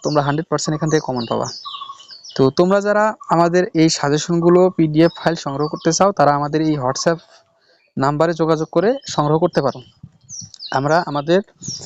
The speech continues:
অফার মূল্যে রসায়ন এবং পদার্থ এই দুইটি সাজেশন তোমাদের দিয়ে দিব। আমাদের প্রতিটি সাজেশনের মূল্য পঞ্চাশ টাকা, কিন্তু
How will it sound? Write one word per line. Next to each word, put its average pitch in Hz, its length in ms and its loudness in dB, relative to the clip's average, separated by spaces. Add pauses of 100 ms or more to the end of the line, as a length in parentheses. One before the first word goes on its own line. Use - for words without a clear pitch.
(280)
অফার 175 280 0
মূল্যে 180 280 0 (420)
রসায়ন 143 360 2
এবং 147 140 -4 (100)
পদার্থ 151 280 0
এই 156 180 0
দুইটি 143 260 -4
সাজেশন 151 420 -2 (560)
তোমাদের 143 360 2
দিয়ে 165 180 2
দিব। - 100 -8
আমাদের 143 260 -4
প্রতিটি 170 340 -2
সাজেশনের 170 480 0
মূল্য 180 200 0
পঞ্চাশ 180 360 -2
টাকা, 185 240 2 (560)
কিন্তু 180 300 2